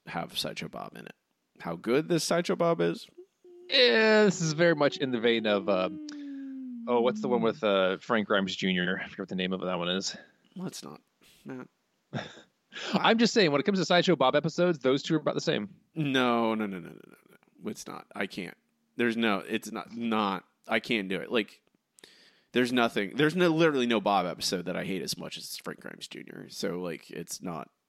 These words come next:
Speaker 1: I can't,
Speaker 2: <laughs>
Speaker 1: you can't, you can't equate them to me. Uh, this episode begins with problems. Problems in the, the, in the financial, uh, <laughs> sector of Springfield, which everyone loves.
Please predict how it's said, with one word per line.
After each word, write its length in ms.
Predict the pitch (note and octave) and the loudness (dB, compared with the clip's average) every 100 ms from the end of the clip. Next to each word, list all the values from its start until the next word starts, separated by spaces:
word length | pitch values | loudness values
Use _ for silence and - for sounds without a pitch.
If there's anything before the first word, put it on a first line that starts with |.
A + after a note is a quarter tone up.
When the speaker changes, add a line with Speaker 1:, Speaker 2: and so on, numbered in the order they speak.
| _ _ - - - | _ _ -18 -14 -4
Speaker 1:
I 120 | G2+ | -4
can't, 360 | - F#2 F2 B2+ | -2 -6 -4 -6
Speaker 2:
<laughs> 0 | |
Speaker 1:
you 120 | A#2+ | 0
can't, 320 | C3+ A2+ G2 _ _ _ | 0 0 -2 _ _ _
you 140 | B2+ A2 | -10 -2
can't 180 | B2 G2 | -2 -2
equate 260 | G#2+ F2+ | -4 -8
them 120 | D2+ | -8
to 80 | D#2 | -14
me. 140 | D#2 - - - - - - - - - _ - | -14 -14 -18 -18 -20 -20 -20 -20 -20 -20 _ 0
Uh, 140 | C#3+ | 2
this 140 | D3+ G3+ | 2 0
episode 320 | F3+ G#3 D#3 | 2 0 0
begins 520 | B2 F#3+ E3 C#3 C3+ | 2 2 2 0 0
with 540 | D3 F#3 E3+ D#3+ D#3 - - _ _ _ - | 2 2 2 0 -2 -4 -18 _ _ _ 0
problems. 760 | F#3+ F#4 A3 F#2+ C#2 - - - | 2 4 2 0 -2 -4 -2 0
Problems 580 | C#3 F#3 G3 F3+ D#3 | 2 4 2 2 0
in 300 | - D#3 D3 | 2 2 4
the, 340 | C#3+ C#3+ C3+ - | 4 4 2 0
the, 540 | C3 B2 - B2 - | 0 0 0 -6 -2
in 100 | C3 | 0
the 140 | B2 A#2 | 2 0
financial, 1000 | - B2+ C3+ D3+ D3+ G#2+ F#2 E2 - - _ _ - | 0 0 2 2 0 0 0 -2 -8 -20 _ _ -10
uh, 400 | F#2 F2+ E2+ A2 - - - | -6 -4 -2 -4 -4 -18 -20
<laughs> 280 | - _ | -20 _
sector 400 | - - - - - | -16 -12 -12 -12 -8
of 100 | - | -6
Springfield, 800 | - - - - - - - - - | -8 -8 -8 -8 -12 -6 -6 -6 -2
which 260 | A#2+ - - - G3+ | -2 -4 -16 -12 0
everyone 380 | C3+ C3+ B2 A2+ | 0 0 -2 0
loves. 500 | G#2 G2 F#2 F2 | 2 2 0 -6